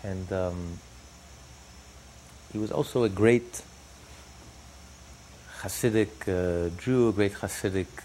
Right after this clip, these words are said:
um, thinker, and he would spend many hours praying and meditating on these concepts, where the reality of God really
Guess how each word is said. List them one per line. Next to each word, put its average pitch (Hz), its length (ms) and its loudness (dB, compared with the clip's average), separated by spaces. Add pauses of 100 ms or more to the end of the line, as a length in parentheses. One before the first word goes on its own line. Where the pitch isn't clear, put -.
(440)
um, 85 420 -6
thinker, 117 640 2
and 92 140 -4
he 95 60 -8
would 101 160 -6
spend 120 380 2
many 120 220 4
hours 110 480 4
praying 110 640 4
and 87 160 0
meditating 101 720 4 (260)
on 101 100 0
these 113 180 4
concepts, - 680 -6 (1400)
where 90 120 -6
the 92 80 -2
reality 117 500 4
of 101 140 -4
God 143 280 4
really 117 440 6